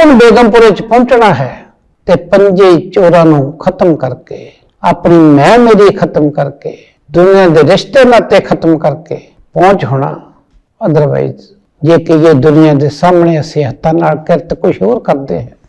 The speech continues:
ਸਰੀਰ ਦੇ ਨਾਲ, ਤਨ ਦੇ ਨਾਲ ਕੁਛ ਹੋਰ ਕਰਦੇ ਹਾਂ, ਕਿ ਪ੍ਰਮਾਤਮਾ ਇਹਨਾਂ ਦੇ ਨਾਲ ਖੁਸ਼ ਜੋ ਨਹੀਂ ਹੋ ਸਕਦਾ, ਜੇਕਰ ਸਾਡੇ ਵਿਚਾਰ ਜਿਹੜੇ ਹੈ, ਸਾਡਾ ਮਨ ਜਿਹੜਾ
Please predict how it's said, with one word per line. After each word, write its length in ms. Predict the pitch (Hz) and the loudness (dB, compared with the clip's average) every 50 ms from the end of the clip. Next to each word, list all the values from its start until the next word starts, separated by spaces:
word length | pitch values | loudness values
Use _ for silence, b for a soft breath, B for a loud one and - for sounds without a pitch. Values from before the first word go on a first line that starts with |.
| _ _ _ _ _ _ _ | _ _ _ _ _ _ _
ਸਰੀਰ 400 | _ - - - 160 165 202 214 | _ -8 -4 0 2 4 4 4
ਦੇ 180 | 196 170 190 180 | 4 4 2 2
ਨਾਲ, 240 | 160 180 175 170 156 | 2 2 2 2 0
ਤਨ 340 | - - 202 202 196 190 175 | 0 0 0 2 2 2 2
ਦੇ 100 | 185 175 | 2 2
ਨਾਲ 180 | 175 170 165 | 2 2 0
ਕੁਛ 300 | 170 - 175 - - - | 0 -2 -4 -4 0 2
ਹੋਰ 200 | 226 262 262 - | 2 2 2 2
ਕਰਦੇ 280 | - 180 143 139 147 180 | -2 -4 -4 -4 -6 -8
ਹਾਂ, 340 | 175 - 135 120 - - - _ _ _ _ _ _ | -8 -12 -14 -18 -20 -20 -20 _ _ _ _ _ _
ਕਿ 100 | _ 170 | _ -4
ਪ੍ਰਮਾਤਮਾ 1080 | 151 - - 156 151 147 147 156 185 185 - 226 214 190 165 143 135 - - - - - _ _ - | -4 -2 -2 0 0 2 2 2 0 0 0 -2 0 0 0 0 -2 -6 -12 -18 -20 -20 _ _ -2
ਇਹਨਾਂ 200 | 214 240 277 285 | 0 2 2 2
ਦੇ 120 | 247 254 | 2 2
ਨਾਲ 240 | 226 208 196 185 170 | 2 2 2 2 0
ਖੁਸ਼ 320 | 175 - 180 170 - - | 0 0 -2 -2 0 0
ਜੋ 200 | 180 156 143 170 | -2 0 2 2
ਨਹੀਂ 220 | 156 160 180 214 196 | 2 2 2 0 0
ਹੋ 140 | 170 190 170 | 0 0 0
ਸਕਦਾ, 420 | - - 160 147 160 165 202 196 | 0 -2 -4 -4 -2 -2 -2 0
ਜੇਕਰ 280 | 160 165 165 - 185 156 | 0 0 -2 -2 -2 -4
ਸਾਡੇ 300 | 135 - 156 147 143 143 | -4 -4 -4 -2 -2 -4
ਵਿਚਾਰ 500 | 131 131 143 - - 175 196 202 190 160 | -4 -6 -8 -4 -2 0 2 2 0 0
ਜਿਹੜੇ 380 | 143 160 156 147 151 131 127 | 0 -2 -2 -2 -2 -4 -6
ਹੈ, 140 | 117 - - b b b b b b b b b _ | -8 -10 -14 b b b b b b b b b _
ਸਾਡਾ 360 | - - 170 160 143 151 131 | -4 -2 0 2 2 2 0
ਮਨ 400 | 127 123 131 175 220 240 226 208 | 0 0 0 2 2 2 2 2
ਜਿਹੜਾ 260 | 220 202 190 185 160 | 2 2 2 2 0